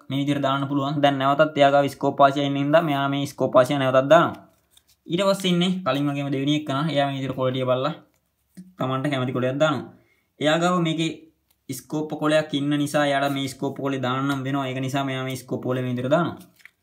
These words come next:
ඊට පස්සේ ඉන්නේ මෙන්න මෙතන එක්කන. එයාත් කලින් වගේම කොළ ටික බලලා තමන්ට කැමති කොළයක් දානවා. මෙයා ගාවත් ස්කෝප් කොළ තුනක් තියෙනවා. එයාට පුළුවන් කැමති ස්කෝප් කොළයක් දාන්න. එයා මෙන්න මේ අටේ කොළේ දැම්ම කියලා හිතන්න. ඊට පස්සේ මෙන්න මෙතන එක්කනත් ඒ විදිහටම තමන් ගාව ඉන්න කොළ ටික බලලා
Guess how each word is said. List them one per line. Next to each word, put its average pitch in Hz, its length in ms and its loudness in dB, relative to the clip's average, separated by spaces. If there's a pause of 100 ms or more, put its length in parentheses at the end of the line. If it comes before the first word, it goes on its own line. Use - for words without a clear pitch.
(320)
ඊට 175 160 2
පස්සේ 196 220 2
ඉන්නේ 170 140 2
මෙන්න 156 200 0
මෙතන 147 300 0
එක්කන. 151 260 -4 (140)
එයාත් 135 220 -4
කලින් 131 240 0
වගේම 131 280 -4
කොළ 127 160 -2
ටික 127 160 -4
බලලා 127 300 0 (720)
තමන්ට 123 300 -2
කැමති 123 220 -4
කොළයක් 123 240 -2
දානවා. 147 260 0 (240)
මෙයා 151 200 -2
ගාවත් 156 260 0 (140)
ස්කෝප් 147 380 -4
කොළ 147 140 -2
තුනක් 143 420 -4
තියෙනවා. 151 340 -2
එයාට 139 220 -4
පුළුවන් 147 220 -2
කැමති 135 320 -4
ස්කෝප් 143 260 -6
කොළයක් 147 260 0
දාන්න. 170 160 0 (320)
එයා 156 180 2
මෙන්න 160 200 -2
මේ 160 180 -2
අටේ 131 240 -4
කොළේ 147 200 -2
දැම්ම 143 200 -2
කියලා 156 180 0
හිතන්න. 120 200 -2 (960)
ඊට 151 160 -2
පස්සේ 151 240 0
මෙන්න 139 160 -4
මෙතන 123 320 -6
එක්කනත් 151 400 -6
ඒ 131 100 -4
විදිහටම 127 320 -4 (180)
තමන් 123 260 -4
ගාව 120 160 0
ඉන්න 123 120 -8
කොළ 120 160 -2
ටික 120 160 -4
බලලා 123 300 0